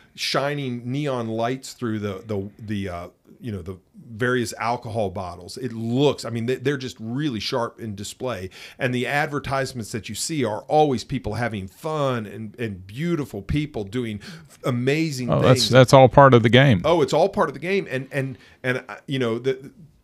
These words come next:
Speaker 1: the people that are surprised when you do not join them in that flood of debauchery are the ones that'll hold it out and go, "Man, this is so much fun and it's so good." You,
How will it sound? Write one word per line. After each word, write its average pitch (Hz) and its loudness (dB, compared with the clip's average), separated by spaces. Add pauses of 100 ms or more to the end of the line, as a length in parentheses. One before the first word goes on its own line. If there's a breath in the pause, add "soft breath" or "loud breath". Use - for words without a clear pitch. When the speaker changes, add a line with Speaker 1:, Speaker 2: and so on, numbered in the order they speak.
Speaker 1:
the 131 -6
people 185 0
that 156 0
are 135 0
surprised 143 -2
when 135 -4
you 123 -8
do 139 -2
not 135 -2
join 135 -2
them 131 -6
in 120 -4
that 117 -6
flood 135 0
of 113 -4
debauchery 120 -2
are 110 0
the 113 -2
ones 127 -4
that'll 113 -6
hold 123 -4
it 120 -6
out 147 -6
and 123 -12
go, 107 -6
"Man, 135 -10
this 143 -8
is 127 -8
so 143 -8
much 135 -10
fun 139 -8
and 110 -8
it's - -14
so 135 -4
good." 143 -4 (300 soft breath)
You, 202 -6